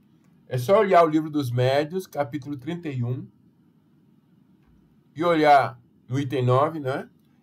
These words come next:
E no Evangelho segundo o Espiritismo, prefácio, capítulo seis. No Livro dos Médiuns, capítulo trinta e um, no item nove,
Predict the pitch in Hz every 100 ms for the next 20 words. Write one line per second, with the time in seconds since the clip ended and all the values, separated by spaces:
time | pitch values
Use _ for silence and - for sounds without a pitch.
0 | _ 165 180 190 175 156 170 170 165 147
1 | - 151 127 170 190 185 165 160 175 185
2 | - 190 190 190 - 143 123 120 - _
3 | _ _ _ _ _ _ _ _ _ _
4 | _ _ - 165 233 202 185 151 165 160
5 | - 147 156 131 190 196 156 147 151 139
6 | 127 123 127 175 170 127